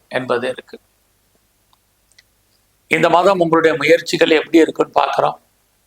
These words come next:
பெரிய லெவல்ல சக்சஸ் ஆகுமா அப்படின்னா அதுல நிறைய தடைகள் இருக்கு.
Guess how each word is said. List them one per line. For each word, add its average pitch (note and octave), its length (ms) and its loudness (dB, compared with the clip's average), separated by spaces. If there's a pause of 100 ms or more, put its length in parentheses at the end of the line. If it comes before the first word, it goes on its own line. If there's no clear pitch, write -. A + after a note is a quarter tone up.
(880)
பெரிய D3 300 0
லெவல்ல D#3+ 280 0 (120)
சக்சஸ் - 420 -4
ஆகுமா D3+ 400 -2
அப்படின்னா C#3+ 420 -4 (280)
அதுல C#3 260 -2
நிறைய C#3+ 220 0 (120)
தடைகள் C#3 400 -2
இருக்கு. - 240 -16